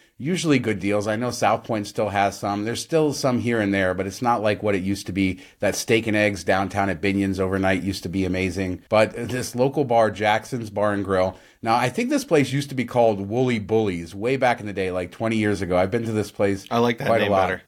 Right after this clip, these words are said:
Speaker 1: Yeah, it got bought out, and then the owner ch-, named it after his nephew or something. But it's been around a long time. But, uh, I didn't know they had this twenty dollar ribeye special.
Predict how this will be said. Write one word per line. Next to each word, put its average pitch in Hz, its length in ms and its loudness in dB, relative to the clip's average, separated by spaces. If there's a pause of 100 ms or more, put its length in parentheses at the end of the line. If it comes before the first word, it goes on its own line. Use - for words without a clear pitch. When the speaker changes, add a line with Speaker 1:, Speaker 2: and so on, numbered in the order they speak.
Speaker 1:
Yeah, 117 300 0 (140)
it 113 200 -8
got 123 160 0
bought 117 220 2
out, 113 160 4
and 110 120 -4
then 107 160 -2
the 107 140 -2
owner 110 360 0
ch-, - 120 -10
named 104 300 -2
it 104 80 2
after 98 240 2
his 92 100 -2
nephew 98 340 -2
or 87 120 -2
something. 87 360 -8
But 104 120 -2
it's 110 100 -4
been 165 140 -2
around 143 220 2
a 104 40 0
long 104 280 2
time. 104 520 -2
But, 101 320 -2
uh, 107 80 0
I 117 100 0
didn't 202 140 -2
know 165 100 0
they 151 140 0
had 139 180 -2
this 117 160 -6
twenty 127 280 -4
dollar 120 280 4
ribeye 110 360 2
special. 120 580 -2